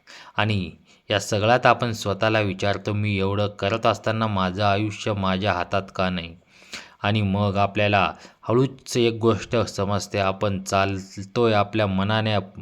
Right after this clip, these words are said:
पण आयुष्य चालतंय त्याच्या नियमाने. आणि हाच तो क्षण असतो जिथे संत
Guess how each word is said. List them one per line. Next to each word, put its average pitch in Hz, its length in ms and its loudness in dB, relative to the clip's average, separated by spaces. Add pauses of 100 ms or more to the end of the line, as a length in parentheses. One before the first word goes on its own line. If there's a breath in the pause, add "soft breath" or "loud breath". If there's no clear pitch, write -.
(160)
पण 101 220 0
आयुष्य 98 400 -2
चालतंय 92 460 -2
त्याच्या 92 440 -2
नियमाने. 87 760 -4 (760 loud breath)
आणि 104 160 0
हाच 113 420 2
तो 110 80 2
क्षण 110 340 -2
असतो 101 300 -2
जिथे 95 300 -2
संत 110 280 -4